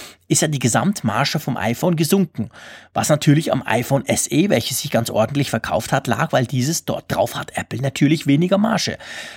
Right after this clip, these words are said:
Aber ich fänd schon, also es, es würde irgendwie passen in die Strategie von Apple, das stimmt. Aber ich fänd's trotzdem natürlich irgendwie ein schlechtes Zeichen, weil das heißt dann letztendlich, dass die ich sag's mal in Anführungszeichen, von billig kann ja keine Rede sein, aber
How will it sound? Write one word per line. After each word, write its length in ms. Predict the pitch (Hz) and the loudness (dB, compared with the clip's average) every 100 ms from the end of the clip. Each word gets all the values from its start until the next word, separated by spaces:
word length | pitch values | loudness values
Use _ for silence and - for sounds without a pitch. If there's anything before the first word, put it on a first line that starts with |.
| - | -8
Aber 300 | - 139 131 131 - - | -2 2 2 0 -4 -18
ich 220 | - 160 - | -10 -8 0
fänd 280 | 156 190 | 2 4
schon, 320 | - 190 214 - | 4 4 4 2
also 340 | 151 156 - - - - | 2 0 -4 -16 -18 -6
es, 200 | - - | -4 -2
es 200 | 156 - | -2 2
würde 200 | 208 339 | 2 4
irgendwie 280 | 214 151 127 | 4 2 2
passen 420 | - 165 - 254 | -2 -2 -2 0
in 80 | 247 | 0
die 80 | |
Strategie 540 | 190 - 202 185 - 208 | 0 -2 -4 -4 0 0
von 140 | 185 | 0
Apple, 280 | - - 226 | -2 0 0
das 180 | 226 - | 0 -2
stimmt. 540 | - - 202 339 - - - - - - | 0 2 2 -2 -10 -14 -14 -14 -18 -6
Aber 180 | - 143 | 0 2
ich 100 | 156 | 4
fänd's 240 | 180 180 | 2 0
trotzdem 400 | - 147 - 185 | 0 0 2 0
natürlich 320 | 165 127 151 | 0 2 2
irgendwie 240 | - 147 143 | 2 2 2
ein 140 | 135 | 2
schlechtes 500 | - 113 147 - 160 | 0 0 0 -2 -2
Zeichen, 440 | - 160 175 202 175 | 2 0 0 -2 -2
weil 120 | 135 | -2
das 160 | 147 | -2
heißt 200 | - 147 | 0 0
dann 100 | 147 | 0
letztendlich, 580 | 131 123 143 147 160 160 | 0 -2 -2 0 0 -2
dass 200 | 147 123 | -2 -2
die 200 | - 139 - - - - _ | 0 -2 -2 -14 -20 -20 _
ich 120 | - - | -4 -2
sag's 240 | - - | 0 2
mal 80 | 135 | 2
in 80 | 117 | 2
Anführungszeichen, 680 | 139 165 139 - 107 - | 0 2 2 2 0 0
von 160 | 117 110 | -2 2
billig 260 | 123 151 151 | 2 2 0
kann 140 | 123 | -2
ja 80 | 127 | -2
keine 300 | - 131 120 | 0 0 2
Rede 200 | 139 156 | 2 2
sein, 200 | 117 110 | 0 0
aber 200 | 110 | 0